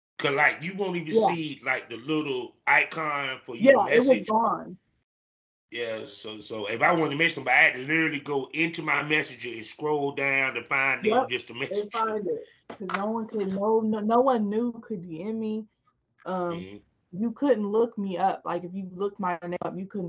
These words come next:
Speaker 2: find me.
Speaker 1: Mm.
Speaker 2: It, it was
Speaker 1: And then
Speaker 2: crazy.
Speaker 1: shit, and, and,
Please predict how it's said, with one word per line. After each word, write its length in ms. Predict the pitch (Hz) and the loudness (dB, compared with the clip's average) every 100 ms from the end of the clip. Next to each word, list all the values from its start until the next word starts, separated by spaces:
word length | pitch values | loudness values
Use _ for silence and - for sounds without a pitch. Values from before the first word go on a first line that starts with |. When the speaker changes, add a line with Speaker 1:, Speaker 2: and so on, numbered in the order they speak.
| - | -4
Speaker 2:
find 280 | 190 170 | -4 -4
me. 180 | 156 180 _ _ _ _ _ _ _ _ _ _ - | -8 -12 _ _ _ _ _ _ _ _ _ _ -16
Speaker 1:
Mm. 400 | 117 98 85 82 | -14 -14 -16 -2
Speaker 2:
It, 140 | 202 - | -2 0
it 140 | 202 208 | 2 2
was 40 | |
Speaker 1:
And 100 | 120 | 0
then 140 | 147 | -2
Speaker 2:
crazy. 20 | 190 | 2
Speaker 1:
shit, 320 | 170 240 160 | 4 4 4
and, 180 | 160 156 | 2 2
and, 240 | 170 160 | 0 -2